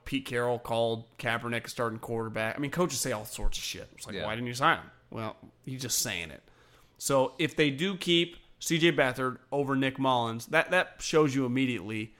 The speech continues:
Speaker 1: that the forty-niners are no longer a meritocracy. They're just whatever the hell Kyle Shanahan wants to do. And I got no problem, Guy, with coaches playing favorites. I'm like, clearly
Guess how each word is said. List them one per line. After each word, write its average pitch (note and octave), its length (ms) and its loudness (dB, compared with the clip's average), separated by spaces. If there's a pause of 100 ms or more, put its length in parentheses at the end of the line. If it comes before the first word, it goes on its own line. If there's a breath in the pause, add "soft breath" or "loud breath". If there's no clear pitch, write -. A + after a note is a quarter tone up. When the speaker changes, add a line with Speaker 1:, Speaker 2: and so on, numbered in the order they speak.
(500 soft breath)
Speaker 1:
that C#3 160 0
the D3+ 60 2
forty-niners C#3+ 600 6
are A#2 40 -4
no A2+ 120 -2
longer A2 400 -2
a G#2+ 60 -2
meritocracy. A#2 800 0
They're A2 160 -4
just A2 200 -6
whatever A#2 440 -4
the A#2 160 -10
hell A2+ 160 -2
Kyle G#2+ 220 0
Shanahan A#2 500 -4
wants B2+ 220 -2
to C3+ 60 -4
do. C#3+ 240 -2 (260 soft breath)
And F3+ 120 4
I A#3 60 10
got B3+ 180 8
no F#3+ 220 8
problem, F3+ 400 6
Guy, F#3 180 8
with E3 160 0
coaches D3+ 340 2
playing C3 300 -2
favorites. C3+ 480 -2
I'm A#2 120 -4
like, A2 180 -2 (340)
clearly A#3 480 4